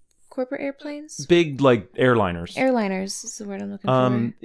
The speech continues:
Speaker 1: for.
Speaker 2: sometimes they do. Sometimes they have lift
Speaker 1: 'Cause
Speaker 2: dump.
Speaker 1: they, or
Speaker 2: And they
Speaker 1: maybe
Speaker 2: also
Speaker 1: it's on top of the
Speaker 2: That's called a
Speaker 1: wing?
Speaker 2: spoiler.
Speaker 1: A
Speaker 2: Yes.
Speaker 1: spoiler.
Speaker 2: That's part of
Speaker 1: The,
Speaker 2: the lift
Speaker 1: the thing
Speaker 2: dump
Speaker 1: that pops
Speaker 2: system.
Speaker 1: up to help push.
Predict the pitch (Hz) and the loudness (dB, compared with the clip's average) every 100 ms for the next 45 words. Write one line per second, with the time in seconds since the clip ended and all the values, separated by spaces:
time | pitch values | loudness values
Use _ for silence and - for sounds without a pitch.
0 | - - 185 180 135 127 117 98 92 - | -10 2 4 6 4 4 2 0 -2 -4
1 | - 147 165 143 - 120 117 101 98 104 | 0 2 4 4 2 2 4 4 2 0
2 | 269 - - - - 269 302 330 466 330 | 2 4 2 0 -4 4 8 8 8 4
3 | - 302 285 - 269 302 302 - 339 359 | 0 -4 -4 -6 -6 -6 -6 -2 0 2
4 | 359 139 - 185 330 359 226 175 104 95 | 6 6 6 2 4 6 6 8 6 0
5 | - - 175 117 233 220 110 110 120 120 | -8 -2 4 4 4 0 -2 4 6 6
6 | - - 120 123 123 107 107 107 240 - | 2 4 6 6 4 0 2 2 2 2
7 | - - - 254 - - 240 - 233 226 | 0 -2 -2 -4 -2 -2 -2 -2 -6 -6
8 | - 226 - - | -8 -6 -6 -6